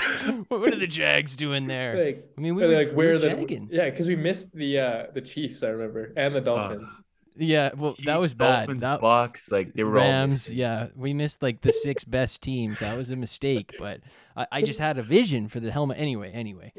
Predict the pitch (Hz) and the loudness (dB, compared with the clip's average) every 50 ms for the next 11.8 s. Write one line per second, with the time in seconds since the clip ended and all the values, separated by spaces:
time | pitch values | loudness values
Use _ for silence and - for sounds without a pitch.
0 | - - - 180 160 139 120 120 117 117 110 107 104 101 101 101 _ _ _ _ | -18 -12 -8 -4 -2 0 0 0 0 -2 -2 -4 -4 -6 -8 -12 _ _ _ _
1 | _ _ _ _ _ _ _ - 139 143 135 - - _ - 123 156 151 127 - | _ _ _ _ _ _ _ -6 -6 -6 -6 -8 -14 _ -8 -6 -4 -4 -6 -8
2 | - 143 139 - - 180 175 170 151 143 123 131 127 104 98 107 120 113 107 101 | -14 -14 -14 -8 -2 0 0 2 2 0 0 -2 -2 -2 -4 -4 -4 -4 -4 -6
3 | - 113 104 104 170 190 123 123 123 117 110 107 107 110 110 110 107 107 95 - | -8 -14 -14 -12 -10 -10 -8 -6 -6 -8 -6 -8 -8 -6 -6 -4 -6 -6 -8 -8
4 | - 117 110 98 107 107 104 101 98 95 - - 107 107 101 95 95 95 98 98 | -10 -8 -8 -6 -6 -6 -4 -4 -6 -8 -10 -10 -10 -10 -10 -8 -8 -6 -6 -4
5 | 104 104 101 107 107 104 - 147 143 147 120 113 104 110 123 120 110 - - - | -4 -4 -2 -4 -4 -4 -2 -2 -2 -2 -2 -4 -4 0 2 2 4 4 2 2
6 | 135 123 - 160 143 143 - 240 285 240 170 147 135 147 143 131 123 101 92 120 | 0 0 -2 -2 -2 -2 -2 -4 -4 -4 -4 -6 0 2 4 4 4 2 0 -2
7 | 131 135 135 131 135 131 120 120 110 107 104 - - - - - 101 107 110 110 | 0 0 0 0 0 0 0 0 -2 -2 -4 -8 -14 -20 -14 -8 -6 -4 -2 -2
8 | 120 120 123 113 - - 117 - - 120 113 110 107 101 107 110 - 110 113 117 | -4 -4 -6 -8 -10 -10 -12 -8 -6 -6 -4 -4 -6 -6 -8 -8 -8 -8 -6 -4
9 | 110 107 107 104 104 107 95 - - - - - - 104 104 104 101 101 101 98 | -4 -2 -2 -2 -2 -2 -4 -6 -10 -12 -14 -14 -10 -8 -8 -6 -6 -6 -6 -6
10 | - 113 123 117 - 151 131 107 123 110 - 131 113 117 127 127 123 117 110 - | -4 -4 -4 -2 -2 -4 -4 -4 -6 -8 -6 -8 -6 -4 -4 -4 -2 -4 -6 -6
11 | - 131 123 120 113 113 117 117 117 110 104 113 117 120 120 120 | -6 -6 -4 -2 -2 -2 -2 -4 -4 -6 -4 -4 -2 -2 -2 -4